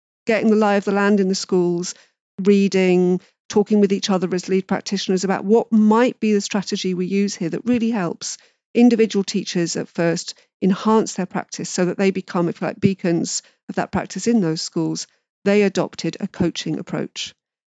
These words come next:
And they went and they worked with those teachers, and it was pretty sustained, pretty intensive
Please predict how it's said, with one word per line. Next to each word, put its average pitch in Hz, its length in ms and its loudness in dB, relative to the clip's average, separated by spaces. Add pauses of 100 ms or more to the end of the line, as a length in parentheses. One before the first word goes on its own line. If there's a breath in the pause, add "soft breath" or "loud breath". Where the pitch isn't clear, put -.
(360)
And 196 160 4
they 190 100 4
went 208 320 2
and 185 100 2
they 185 100 2
worked 196 320 2
with 214 120 0
those 240 220 0
teachers, 220 500 -4
and 185 160 0
it - 80 -2
was 170 160 -6
pretty - 400 -6
sustained, 214 720 -2
pretty 214 340 -4
intensive 196 720 -2